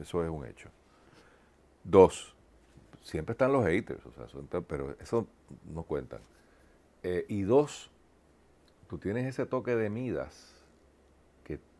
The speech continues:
todo lo, te sale bien. Y te voy a dar un ejemplo que lo viví yo. La misma. O sea, la misma, en realidad, era un embeleco que tú formaste allí,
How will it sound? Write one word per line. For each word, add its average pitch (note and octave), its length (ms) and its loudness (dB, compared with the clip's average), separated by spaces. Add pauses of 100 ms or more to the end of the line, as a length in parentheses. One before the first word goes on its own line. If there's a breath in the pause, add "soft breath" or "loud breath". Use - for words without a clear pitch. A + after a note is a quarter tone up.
(140)
todo B2+ 320 4
lo, D#2 120 -4
te - 140 -16
sale D#2 260 -6
bien. D2 240 -6 (800)
Y G2 80 -4
te - 80 -2
voy F2 140 6
a - 20 10
dar C3 80 10
un E3 80 8
ejemplo G3 240 4
que F3+ 80 8
lo G#2+ 100 10
viví F2 300 4
yo. C2+ 120 -2 (1120)
La D#2 140 -2
misma. D#2+ 380 -8 (2500)
O - 20 -20
sea, - 220 -4
la D#2+ 240 -4
misma, A2+ 480 -2 (240)
en E2 140 -8
realidad, D2+ 680 2 (520)
era F#2 280 -6
un F#2 600 -6 (640)
embeleco D#2 540 -2
que F#2 120 -4
tú C#2+ 140 -12
formaste F2 440 -2
allí, F2 340 -2